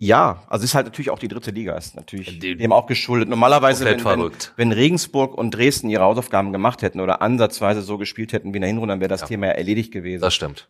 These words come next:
Speaker 1: Aber wenn du es halt schaffst, in der dritten Liga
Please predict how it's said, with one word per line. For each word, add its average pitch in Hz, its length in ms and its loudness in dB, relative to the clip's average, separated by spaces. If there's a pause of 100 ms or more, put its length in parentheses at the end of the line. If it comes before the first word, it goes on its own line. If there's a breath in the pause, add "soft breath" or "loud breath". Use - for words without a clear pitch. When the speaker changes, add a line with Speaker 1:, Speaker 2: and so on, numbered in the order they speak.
Speaker 1:
Aber 131 460 2
wenn 110 120 0
du 104 80 -2
es 98 140 -6
halt 92 160 -2
schaffst, 123 320 0
in - 60 -12
der 87 100 -6
dritten 98 260 -6
Liga 147 460 -2